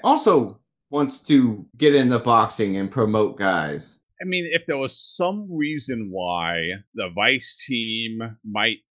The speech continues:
Speaker 2: be involved in the South Beach boxing scene, I can't remember what it is. There's some link, like something about a sports network and then a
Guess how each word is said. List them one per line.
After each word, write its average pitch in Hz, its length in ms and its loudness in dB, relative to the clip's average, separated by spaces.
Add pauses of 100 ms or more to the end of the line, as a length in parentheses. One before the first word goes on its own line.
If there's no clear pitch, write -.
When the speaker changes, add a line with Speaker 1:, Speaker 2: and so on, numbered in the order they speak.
(140)
Speaker 2:
be 107 280 -2
involved 107 720 0
in 98 120 -8
the 90 100 -10
South 110 520 -2 (120)
Beach 95 560 -10
boxing 98 560 -2
scene, 85 340 -12
I - 60 -14 (220)
can't 214 160 -8
remember 139 500 -4
what 113 260 0
it 117 120 -2
is. 110 240 -2
There's 123 260 -4
some 254 240 -2 (140)
link, 165 300 0 (260)
like 151 160 2
something 208 200 -12
about - 140 -8
a - 60 -18
sports - 560 -10
network 147 680 0
and 101 160 -4
then 98 80 -2
a 226 40 2